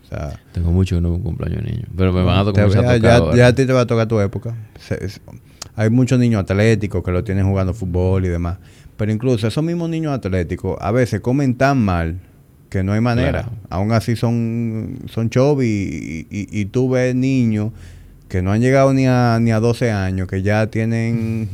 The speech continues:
Speaker 1: una ginecomastia
Speaker 2: Sí,
Speaker 1: y,
Speaker 2: totalmente.
Speaker 1: y, y muchísima grasa abdominal. Comiendo basura.
Speaker 2: Eso es azúcar,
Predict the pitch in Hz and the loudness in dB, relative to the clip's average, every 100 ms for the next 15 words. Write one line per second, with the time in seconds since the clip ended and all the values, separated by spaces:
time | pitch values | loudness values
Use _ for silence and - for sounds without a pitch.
0 | 110 107 113 113 113 110 101 101 123 - | -6 -4 0 0 0 -2 -2 0 -2 -4
1 | 110 98 92 95 95 95 92 95 98 95 | -4 -2 -2 0 -2 -2 -2 -2 -4 -4
2 | 98 95 95 95 95 110 110 107 104 110 | -4 -4 -4 -4 -2 0 0 0 0 -2
3 | 104 107 95 98 110 85 - - - - | -2 0 0 -2 -2 -6 -12 -20 -20 -20
4 | - - - - - - - - - - | -20 -20 -20 -20 -20 -20 -20 -20 -14 -6
5 | 92 92 95 90 104 107 - - - _ | -2 0 0 0 -2 -6 -8 -16 -20 _
6 | - - - 101 101 98 107 95 | -20 -18 -10 -4 -4 -4 -6 -10